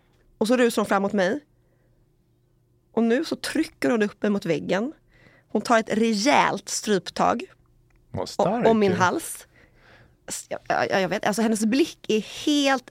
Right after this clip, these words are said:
Speaker 1: jävla mörk, alltså.
Speaker 2: Ja.
Speaker 1: Jag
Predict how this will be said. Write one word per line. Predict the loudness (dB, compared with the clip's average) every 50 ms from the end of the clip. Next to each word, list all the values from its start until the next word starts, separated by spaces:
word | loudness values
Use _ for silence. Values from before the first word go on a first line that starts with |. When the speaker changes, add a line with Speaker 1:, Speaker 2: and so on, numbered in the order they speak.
| -8
Speaker 1:
jävla | -4 -2 2 2 4 4 4 2 2 2 0 0
mörk, | 2 2 4 6 6 6 6 4 0 -4 -10 -12 -6 -4
alltså. | -4 -4 -2 -4 -6 -6 -6 -12 _ -10
Speaker 2:
Ja. | -8 -4 -2 -2 0 0 -2 -4 -6 _ _ _ _ _ _ _ _ _ _ _ _ _ _ _ -20 _ -4
Speaker 1:
Jag | 0 4 4 6 4